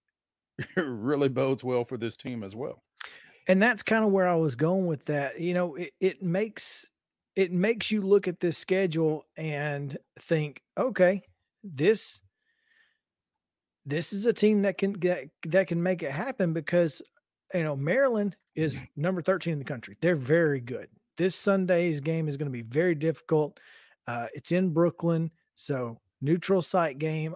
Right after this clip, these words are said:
Speaker 2: on, on F S one if you wanna watch it at three thirty tip. Uh, then you got Arizona, who is obviously, you know, not the Arizona that, you know, we once knew, but it's still Arizona. And, you know,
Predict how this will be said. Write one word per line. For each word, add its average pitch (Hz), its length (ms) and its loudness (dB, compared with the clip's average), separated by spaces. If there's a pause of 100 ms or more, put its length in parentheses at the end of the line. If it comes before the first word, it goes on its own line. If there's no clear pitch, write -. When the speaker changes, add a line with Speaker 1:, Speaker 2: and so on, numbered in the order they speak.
(120)
Speaker 2:
on, 123 400 -10
on 135 160 -8
F 147 180 -4
S 151 200 0
one 151 200 -2
if 139 160 -8
you 135 80 -4
wanna 139 200 -6
watch 135 260 -4
it 127 80 -6
at 120 140 -8
three 143 180 0
thirty 131 340 -4
tip. 143 320 0 (640)
Uh, 139 240 4
then 147 180 2
you 311 100 -2
got 262 240 4
Arizona, 196 560 4
who 170 180 2
is 156 140 0
obviously, 160 760 -4
you 151 120 -6
know, 127 160 -6
not 165 320 0
the 165 160 0
Arizona 156 500 0
that, 131 240 -6 (1160)
you 135 60 -4
know, 117 80 -4
we 139 140 2
once 160 380 2
knew, 165 360 6 (260)
but 175 120 8
it's 180 160 -2
still 247 300 6
Arizona. 147 640 2 (720)
And, 156 580 0
you 175 120 -2
know, 131 240 -4